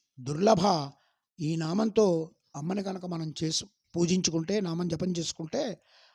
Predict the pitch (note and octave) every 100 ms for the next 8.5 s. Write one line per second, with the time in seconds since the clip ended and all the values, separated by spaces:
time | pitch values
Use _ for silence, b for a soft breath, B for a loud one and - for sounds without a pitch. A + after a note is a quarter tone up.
0 | b C3+ C#3+ E3 E3+ E3 D3 D3 b b
1 | - B2 D3+ G3+ A#3 A#3+ A#3+ A3 A3 G#3
2 | G3+ G3 G3 F#3 F3 F#3+ F#3 F3+ G3 F#3+
3 | F#3 F#3 D3 C#3+ b b b D#3 D#3+ D#3
4 | D#3 F3+ G#3+ G#3+ F#3+ F3+ E3 D3+ F#3 E3+
5 | B2 - _ - C#3+ B3+ E4 - D#3 -
6 | E3+ G#3 G#3 G#3 G3 F#3 D#3+ D3+ C#3 -
7 | b b - F#3 F#3+ E3 A3+ A#3 G3 E3
8 | F#3 F3 D3 C#3+